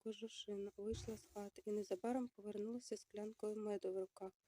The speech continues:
Поклали дві ложки меду в залізну кружку, налили туди гарячого молока, розмішали і полізли на піч.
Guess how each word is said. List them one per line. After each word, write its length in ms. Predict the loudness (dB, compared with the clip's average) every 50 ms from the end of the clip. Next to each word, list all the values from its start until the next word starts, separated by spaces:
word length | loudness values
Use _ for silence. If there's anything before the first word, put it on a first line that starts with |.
| _ -20 -20 -20 -20 -20 _ _ _ _ _
Поклали 420 | -4 -2 0 2 2 4 4 4
дві 180 | 2 2 0 0
ложки 360 | 2 0 0 -2 -2 0 2
меду 300 | 2 4 2 4 2 2
в 80 | 2 2
залізну 460 | 2 2 2 2 2 0 0 -2 -2
кружку, 480 | -2 -2 0 0 0 -2 -6 -4 -2
налили 460 | 0 2 2 4 4 4 4 4 2 2
туди 340 | 2 2 2 4 2 2
гарячого 600 | 2 0 2 2 2 2 2 -2 -6 -6 -4 -2
молока, 500 | -2 0 0 0 -2 -4 -4 -6 -6 -6 -6 _ _ _ _ _ _ _ -2
розмішали 640 | 0 0 0 0 -2 -2 -2 -2 0 0 0 0 -2 -4
і 40 | -8
полізли 520 | -6 _ 0 0 2 2 0 0 -2 -4
на 180 | -2 -2 -2 -4
піч. 420 | -6 _ -8 -10 -8 -10 -12 -14